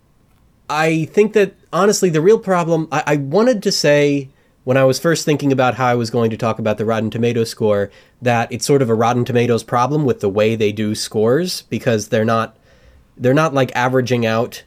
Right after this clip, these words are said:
the different reviews so much as they're just sort of collecting yays and nays, and that can really skew things in an unfair direction for divisive films.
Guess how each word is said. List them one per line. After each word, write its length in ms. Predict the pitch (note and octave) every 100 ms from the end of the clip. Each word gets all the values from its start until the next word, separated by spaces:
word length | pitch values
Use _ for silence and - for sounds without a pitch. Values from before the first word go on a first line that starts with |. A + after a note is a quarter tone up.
| _ _ -
the 120 | A#2
different 380 | A#2 A#2+ B2 A#2
reviews 680 | A#2 A#2 A#2+ B2 A#2+ - -
so 120 | A#2+
much 200 | A2+ G#2+
as 100 | G#2+
they're 160 | A2+ G#2+
just 440 | A2+ G#2+ - - _ _ _
sort 200 | - B2+
of 140 | A#2
collecting 500 | - A#2+ A#2 B2+ A#2
yays 320 | A2 A2+ A2+
and 140 | A2 G#2
nays, 420 | G#2 A2+ D#3 E3
and 180 | A#2 A#2
that 180 | A#2 A#2+
can 100 | A#2+
really 220 | A#2+ A#2
skew 340 | - - A#2+
things 480 | B2+ B2 A#2+ B2+ B2+ - - _ _
in 120 | A#2
an 100 | A2+
unfair 400 | A2+ A#2 A#2+ A#2
direction 440 | A#2 A2+ A#2 - D#3+
for 200 | D3 A2
divisive 420 | G#2 G#2+ G#2+ A2
films. 360 | - B2 F#3